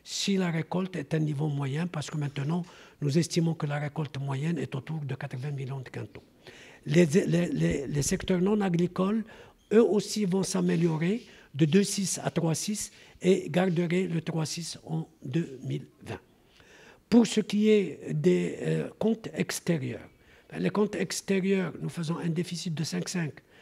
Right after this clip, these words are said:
du compte courant, cinq un en deux mille dix-neuf et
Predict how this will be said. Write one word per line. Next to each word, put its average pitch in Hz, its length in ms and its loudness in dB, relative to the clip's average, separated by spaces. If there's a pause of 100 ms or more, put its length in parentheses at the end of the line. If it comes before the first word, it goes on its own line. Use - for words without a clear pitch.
(200)
du 151 80 -4
compte 160 220 -2
courant, 165 380 -4 (440)
cinq 196 360 2
un 180 160 0
en 170 100 0
deux 165 140 0
mille 165 180 -2
dix-neuf 156 460 -2
et 156 360 -2